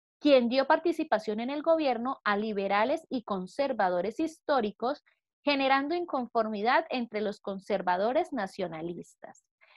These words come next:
Entonces, ahí en esa imagen ustedes están viendo, pues, algunos de los, de los ejércitos que se, que se formaron para estas batallas dentro de la Guerra de los Mil Días. Entonces, como pueden ver ustedes, pues, en ese tiempo, obviamente,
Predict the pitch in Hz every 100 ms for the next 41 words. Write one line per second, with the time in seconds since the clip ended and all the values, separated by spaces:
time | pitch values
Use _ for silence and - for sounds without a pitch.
0 | _ 240 240 247 262 311 - 254 247 262
1 | 302 320 339 311 294 330 - 226 220 269
2 | - 214 196 196 233 190 185 254 - _
3 | _ 311 330 - - 233 233 247 269 302
4 | 285 311 262 220 214 - 196 226 220 208
5 | 208 214 190 277 247 - 262 302 349 -
6 | 233 - 196 190 180 - _ _ _ 240
7 | 220 233 208 214 202 180 202 202 214 381
8 | - _ - 233 233 277 - 233 - 240
9 | 240 208 196 175 175 208 - 196 196 185
10 | - 185 175 165 160 185 180 202 190 175
11 | 175 160 165 170 165 - - _ _ _
12 | - 220 208 214 226 - 262 220 208 208
13 | 226 254 262 - 254 277 359 320 247 196
14 | 208 - 208 185 190 254 208 185 196 214
15 | 180 185 - 320